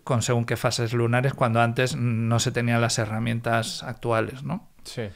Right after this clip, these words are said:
Speaker 1: Entonces se ha demostrado que afecta a nuestro comportamiento. No lo condiciona, pero afecta a nuestro condi-, a nuestro comportamiento y a nuestra personalidad.
Speaker 2: Sí.
Speaker 1: ¿De acuerdo? No hace predicciones de ningún tipo, pero él en base a ello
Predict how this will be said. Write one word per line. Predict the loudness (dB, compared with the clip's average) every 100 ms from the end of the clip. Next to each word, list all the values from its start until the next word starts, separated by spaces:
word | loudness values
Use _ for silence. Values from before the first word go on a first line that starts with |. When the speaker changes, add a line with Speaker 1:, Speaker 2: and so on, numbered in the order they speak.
| -16
Speaker 1:
Entonces | -2 0 2
se | 2
ha |
demostrado | 4 2 0 2 4 4 4
que | 2 2
afecta | 2 -2 -2 0
a |
nuestro | 0 0 -2
comportamiento. | -2 -2 -4 -2 -2 -2 -2
No | -4 -2
lo | 0
condiciona, | 2 2 0 2 2 4 4 4
pero | 2
afecta | 2 -2 0
a |
nuestro | 0 0 -2
condi-, | -2 -4 -4 -4
a | -2
nuestro | -2 -4 -4
comportamiento | -4 -2 0 0 0 0 0
y | 2
a | 2
nuestra | 2 0 -2 2
personalidad. | 2 2 0 0 2 2 0 0 -2 -4 _ _
Speaker 2:
Sí. | -18 -14 -14 -16 _
Speaker 1:
¿De | -14
acuerdo? | -8 -4 -4 -6 -20 -20 -20 -8
No | -2 4 4 4 0
hace | -2 0
predicciones | -2 0 2 2 2 2 2 4
de | 2
ningún | 2 4 2 2
tipo, | -2 2 0 2
pero | 2 4
él | 4
en | 4
base | 2 2
a | 2
ello | 4 2 0